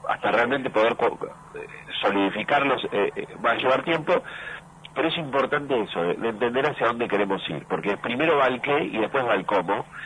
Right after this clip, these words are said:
En general en la política estamos acostumbrados a hacerlo al revés, eh, y, y me parece que eso tiene que ver con el liderazgo que tenemos, que,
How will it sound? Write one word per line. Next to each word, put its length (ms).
En 200
general 240
en 80
la 100
política 420
estamos 280
acostumbrados 580
a 40
hacerlo 280
al 100
revés, 420
eh, 580
y, 320
y 60
me 100
parece 280
que 80
eso 140
tiene 180
que 60
ver 140
con 140
el 100
liderazgo 420
que 100
tenemos, 340
que, 240